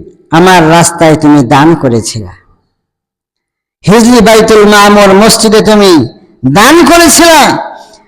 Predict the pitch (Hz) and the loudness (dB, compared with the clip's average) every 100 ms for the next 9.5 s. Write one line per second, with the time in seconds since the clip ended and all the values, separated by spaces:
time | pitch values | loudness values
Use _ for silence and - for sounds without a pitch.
0 | - 202 311 311 294 196 202 330 320 269 | -6 -2 2 2 2 0 0 2 2 2
1 | 285 277 269 254 254 262 254 254 247 247 | 2 2 2 2 2 2 2 2 2 2
2 | 233 226 240 285 - 392 392 339 311 294 | 2 2 2 0 0 0 2 2 2 2
3 | 277 226 247 220 220 202 165 127 - _ | 2 2 0 0 0 0 0 -2 -8 _
4 | _ _ _ 165 185 180 180 156 135 160 | _ _ _ -2 0 2 2 0 2 2
5 | 160 156 151 147 151 147 147 139 - 151 | 4 2 0 0 0 2 0 0 -2 -2
6 | 151 147 143 123 - 147 196 233 180 139 | 0 0 0 -4 -4 0 2 2 2 0
7 | - _ _ _ _ - 151 160 156 143 | -4 _ _ _ _ -6 -2 0 2 2
8 | 127 170 330 370 359 294 294 262 - 226 | 0 0 2 2 2 2 0 -2 -2 -2
9 | 220 185 165 - | 0 2 0 -2